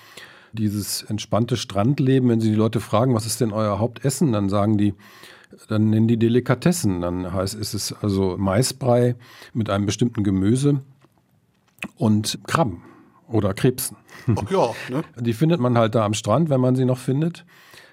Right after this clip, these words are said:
Speaker 1: Aber das ändert nichts daran, dass es eben doch massive Versorgungskrisen gibt. Also ich habe gerade heute mal die Zahlen vom World Food Program, vom Ernährungsprogramm der Vereinten Nationen nachgeschlagen. Die reden also von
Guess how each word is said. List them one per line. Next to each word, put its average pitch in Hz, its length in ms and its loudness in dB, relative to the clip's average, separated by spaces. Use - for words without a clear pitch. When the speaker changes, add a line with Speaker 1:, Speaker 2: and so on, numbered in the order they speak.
Speaker 1:
Aber 120 200 -2
das 123 160 0
ändert 139 240 0
nichts 131 160 0
daran, 131 260 4
dass 117 140 0
es 117 120 -6
eben 117 180 0
doch 117 200 -2
massive 117 420 0
Versorgungskrisen 123 1080 0
gibt. 127 200 -2
Also 101 120 0
ich 101 60 -2
habe 110 80 -6
gerade 120 240 0
heute 120 260 2
mal 123 180 2
die 120 140 0
Zahlen 120 560 2
vom 107 420 -2
World 110 220 0
Food 131 240 -2
Program, 123 500 2
vom 120 160 0
Ernährungsprogramm 113 600 2
der 110 80 2
Vereinten 107 300 0
Nationen 117 380 0
nachgeschlagen. 113 640 2
Die 107 80 0
reden 113 260 2
also 101 160 -2
von 104 280 0